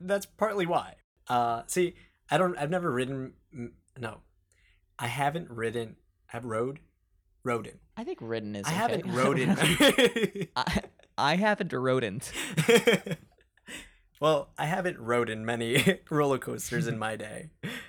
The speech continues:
Speaker 1: um, because I just don't ha-, like the enjo-, I don't like the feeling that it gives to me.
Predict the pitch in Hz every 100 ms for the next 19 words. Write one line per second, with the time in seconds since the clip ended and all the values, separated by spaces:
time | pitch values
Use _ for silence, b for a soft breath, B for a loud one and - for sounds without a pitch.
0 | B 131 113 110 - - _ - 131 143
1 | 139 135 131 135 123 123 - _ _ 131
2 | 127 123 117 - 120 110 120 123 127 139
3 | 131 123 123 127 117 113 113 110 117 -
4 | 147 151